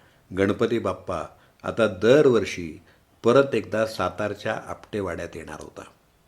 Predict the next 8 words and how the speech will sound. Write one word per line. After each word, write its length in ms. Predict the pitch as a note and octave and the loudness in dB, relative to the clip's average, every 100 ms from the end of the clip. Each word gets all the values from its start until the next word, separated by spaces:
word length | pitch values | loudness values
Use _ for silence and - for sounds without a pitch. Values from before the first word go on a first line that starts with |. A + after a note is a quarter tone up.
| _ _ _ _ _ _ _ _ _ _ _ | _ _ _ _ _ _ _ _ _ _ _
दूरवरून 680 | F2+ A2+ B2 A2+ G#2 A2 A2 | -2 4 6 8 6 6 2
सार्वजनिक 680 | G2+ G2 G2 G#2+ A2 A2 F#2+ | 2 4 6 6 6 2 2
बाप्पासमोर 600 | F#2+ - G#2+ - G2 G2 | 0 2 0 0 -2 0
लावलेल्या 500 | F#2 F2 G2 G2 G2 | 0 0 2 2 0
डीजेवरचं 680 | F#2 F#2 F2 G2+ G2 - G2+ | 0 0 4 4 2 0 0
आधुनिक 480 | F2 G2 G#2 G2+ - | 0 0 -2 -4 -4
कर्णकर्कश 680 | F#2+ G2 F#2+ F2+ G2 - | -2 -2 -4 -4 -6 -4
संगीत 560 | F2+ - F2 F#2+ F2+ | -6 -4 -6 -4 -4